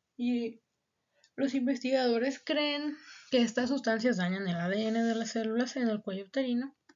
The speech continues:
y pueden contribuir al origen del cáncer. Además, fumar hace que el sistema inmunitario sea menos eficaz en combatir las infecciones contra el papiloma. Los embarazos a término.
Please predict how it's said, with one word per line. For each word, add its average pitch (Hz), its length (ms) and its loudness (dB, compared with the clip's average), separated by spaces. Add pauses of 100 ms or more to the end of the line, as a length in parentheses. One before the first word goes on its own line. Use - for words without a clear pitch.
(200)
y 277 120 -2
pueden 214 340 0
contribuir 220 540 -2
al 240 140 2
origen 185 360 -2
del 180 160 -4
cáncer. - 380 -10 (720)
Además, 202 580 0
fumar 202 320 0
hace 214 180 -4
que 233 80 -4
el 220 60 -2
sistema 226 340 -2
inmunitario 262 600 0
sea 214 140 -2
menos 202 340 -4
eficaz 285 540 -4
en 226 120 -2
combatir 180 460 -6
las 180 160 -4
infecciones 220 560 -2
contra 226 360 -2
el 233 100 -2
papiloma. 170 640 -8 (1400)
Los 220 200 -2
embarazos 202 480 0
a 190 120 -8
término. 269 420 2